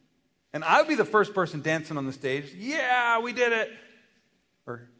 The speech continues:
he or she did it. <laughs> Whatever. I'd be so excited, but we would miss the opportunity to grow in generosity as a church.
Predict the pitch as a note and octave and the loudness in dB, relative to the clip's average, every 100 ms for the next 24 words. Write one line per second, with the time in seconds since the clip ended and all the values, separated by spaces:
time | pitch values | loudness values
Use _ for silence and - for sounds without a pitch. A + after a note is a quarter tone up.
0 | _ - G#3+ G#3 A3 G#3+ G#3+ G3+ F#3+ - | _ -6 -4 -2 -4 2 4 4 2 -2
1 | - A3+ F3+ G#3 C#4 D4 G3+ F3+ G3+ A3 | 4 4 4 8 10 10 8 8 8 8
2 | A#3 - C#4+ D4 C#4 B3+ B3 F#3 F#3 - | 6 4 6 6 4 4 4 2 0 -4
3 | - - _ F#3 G3 D#3+ G3+ B3 A3 G3 | -20 -20 _ -2 0 0 0 -2 2 2
4 | D#3 E3+ G#3+ F3 C#3 C3 A#2+ C#3+ C#3 B2 | 2 -4 -4 -4 -4 -6 -2 0 0 0
5 | - C3 C3 B2+ C3+ B2+ A2+ A2 A#2 - | -6 -6 -6 -2 -2 -4 -10 -12 -10 -8
6 | - - | -8 -12